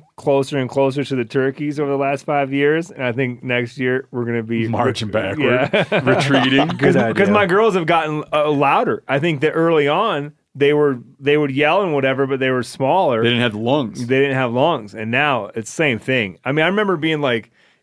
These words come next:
Speaker 1: basically in the next valley and being like, "There's no way."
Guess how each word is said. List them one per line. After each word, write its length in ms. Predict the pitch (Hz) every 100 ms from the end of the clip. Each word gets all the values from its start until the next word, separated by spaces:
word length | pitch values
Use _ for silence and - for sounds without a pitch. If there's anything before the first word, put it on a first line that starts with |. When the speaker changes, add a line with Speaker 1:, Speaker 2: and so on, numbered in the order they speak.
| _
Speaker 1:
basically 460 | 123 170 165 156 135 117
in 220 | 151 170
the 80 | 160
next 340 | 147 151 147
valley 640 | 123 135 139 165 240 311 - _ _ _ _ _ _ _ -
and 360 | 143 135 131
being 180 | 131 139
like, 160 | 127 113
"There's 160 | 131
no 160 | 170 170
way." 360 | 131 202 120